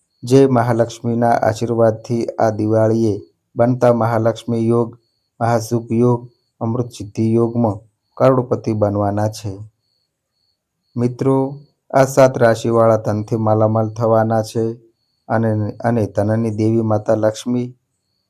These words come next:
આ સાત રાશિવાળાઓના ઘરે આ દિવાળીએ પધારવાના છે,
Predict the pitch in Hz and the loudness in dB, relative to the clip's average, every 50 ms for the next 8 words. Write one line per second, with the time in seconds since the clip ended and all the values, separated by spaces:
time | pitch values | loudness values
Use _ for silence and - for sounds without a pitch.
0 | _ - 139 135 139 - 131 120 120 120 117 113 110 107 - 113 110 110 110 107 | _ 0 0 0 0 2 2 2 2 2 2 0 0 0 -2 -2 0 2 4 4
1 | 107 107 107 110 110 110 107 104 - - - - 110 110 113 - - - - 113 | 6 6 6 4 4 2 0 -2 -2 -2 -2 0 2 0 0 -2 -2 0 2 4
2 | 117 120 110 107 104 104 104 104 101 101 101 104 104 101 - - 101 95 101 95 | 4 4 2 0 -2 0 0 0 0 0 -2 -2 -2 -4 -4 -6 -6 -4 -4 -4
3 | 92 95 95 92 92 95 98 98 - - - 92 90 98 | -2 -2 -2 -4 -4 -4 -6 -8 -10 -12 -14 -14 -14 -16